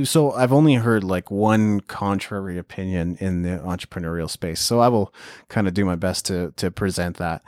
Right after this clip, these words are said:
Basically, their point was, you know, by hacking, getting more points, 'cause there are various ways of doing that, whether it's, like, consolidating your debt or moving your debt over to an-, another credit card versus another one, or other ways of,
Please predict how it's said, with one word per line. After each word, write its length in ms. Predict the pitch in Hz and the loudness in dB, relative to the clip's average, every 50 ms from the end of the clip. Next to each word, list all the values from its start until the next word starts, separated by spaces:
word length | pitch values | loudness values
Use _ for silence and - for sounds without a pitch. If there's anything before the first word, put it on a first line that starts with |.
| - - - - - _ _ | -20 -20 -20 -20 -20 _ _
Basically, 540 | - 156 175 165 135 123 - - 113 113 110 | 0 2 2 2 2 0 0 0 0 2 0
their 320 | 101 98 101 110 117 117 | 0 0 0 2 2 2
point 300 | 113 - - 107 104 101 | 2 0 0 -2 0 -2
was, 280 | 95 101 98 95 92 98 | -2 -4 -4 -4 -4 -4
you 80 | 101 98 | -4 -4
know, 160 | 95 92 92 | -2 -4 -4
by 260 | 90 101 98 95 90 | -2 -2 0 0 0
hacking, 640 | 87 - - 110 104 101 - - - 82 80 80 90 - _ - - - _ - | -2 -2 -2 0 0 -2 -2 -6 -10 -10 -8 -10 -12 -14 _ -20 -20 -20 _ -8
getting 260 | - 95 90 90 87 | -6 -4 -4 -4 -2
more 180 | 90 90 87 | -2 -2 -4
points, 400 | 82 - - 95 95 87 85 - | -4 -4 -4 -4 -2 -2 -4 -6
'cause 220 | - - 98 90 - | -6 -6 -6 -2 2
there 140 | 127 143 156 | 2 4 4
are 100 | 151 123 | 4 4
various 460 | 104 98 107 107 104 101 92 - - | 2 2 2 4 4 2 2 0 -2
ways 200 | 101 95 95 92 | -2 -2 -2 -2
of 200 | 90 85 78 78 | -4 -4 -4 -2
doing 340 | 95 98 104 98 92 87 80 | 0 2 2 2 0 -2 -4
that, 240 | 80 80 80 78 | -6 -8 -8 -8
whether 300 | 64 85 82 90 85 82 | -8 -8 -6 -6 -6 -6
it's, 240 | 87 85 - - - | -6 -8 -8 -10 -10
like, 360 | - 87 82 82 - - - - | -8 -6 -6 -8 -10 -14 -18 -12
consolidating 760 | - - 95 85 - - 104 98 104 98 95 98 95 92 92 | -8 -6 -4 -2 0 0 2 2 2 2 2 2 2 2 2
your 140 | 95 90 87 | 2 0 0
debt 340 | 85 - 92 85 85 87 87 - | -2 -2 -2 -2 0 -2 -4 -6
or 120 | 90 90 | -8 -8
moving 340 | 87 92 101 110 101 110 104 | -4 -2 0 2 4 4 4
your 120 | 101 92 90 | 4 4 2
debt 220 | 85 98 92 92 | 2 2 2 2
over 300 | - 98 98 90 87 87 | 0 -2 -4 -4 -4 -4
to 180 | - - 98 92 | -4 -4 -4 -4
an-, 140 | 85 - - | -4 -4 -4
another 260 | - 98 98 95 101 | -4 -2 0 0 0
credit 360 | 95 - - 104 92 87 - | 0 0 0 0 0 -2 -2
card 360 | - - 95 90 90 87 87 85 | -4 -2 0 0 0 0 -2 -2
versus 380 | 95 92 87 - - 90 85 | -2 -2 -2 -2 -4 -6 -6
another 320 | 87 85 82 90 90 95 87 | -4 -4 -2 -2 0 -2 -2
one, 380 | 90 92 92 92 95 92 92 - - - - - - - - - | 0 0 0 2 0 0 -2 -6 -12 -14 -14 -14 -14 -14 -14 -8
or 400 | - 107 98 95 90 90 87 - | -4 0 2 2 2 2 2 2
other 220 | 104 110 117 113 | 2 4 4 4
ways 340 | 104 95 92 92 90 90 95 | 4 4 2 2 2 0 0
of, 220 | 92 87 85 - | -2 -2 -4 -6